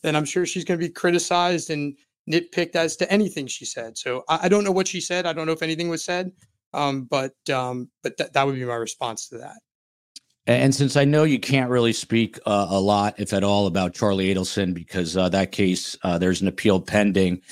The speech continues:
Speaker 2: Um, you know, people here obviously know a, a very high profile case. Charlie Adelson is on trial. Uh, the jury goes back to deliberate. It's three hours or less. Guilty verdict. Um, not a good outcome for,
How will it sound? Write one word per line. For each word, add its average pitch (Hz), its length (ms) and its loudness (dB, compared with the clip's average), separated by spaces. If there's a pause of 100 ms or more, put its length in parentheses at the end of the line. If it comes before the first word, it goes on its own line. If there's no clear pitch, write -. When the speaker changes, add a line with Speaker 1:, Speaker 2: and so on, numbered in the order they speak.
(520)
Speaker 2:
Um, 107 360 2 (400)
you 113 100 -2
know, 95 120 0
people 113 340 0
here 107 240 4
obviously 101 500 0
know 98 500 0 (120)
a, 95 180 -4
a 92 120 -12
very 110 200 4
high 107 200 2
profile 101 460 0
case. 98 440 -2 (480)
Charlie 117 420 4
Adelson 104 640 -2
is 98 300 -2
on 101 180 0
trial. 101 580 2 (600)
Uh, 95 380 -2
the 95 140 -2
jury 113 300 2
goes 110 240 2
back 107 240 2
to 107 80 -6
deliberate. 98 640 -2
It's - 340 -6
three 113 240 2
hours 101 380 2
or 95 100 0
less. 95 480 -2
Guilty 113 400 2
verdict. 98 640 0
Um, 90 500 -2 (460)
not 117 320 4
a 113 40 0
good 110 180 0
outcome 101 420 -2
for, 95 240 -4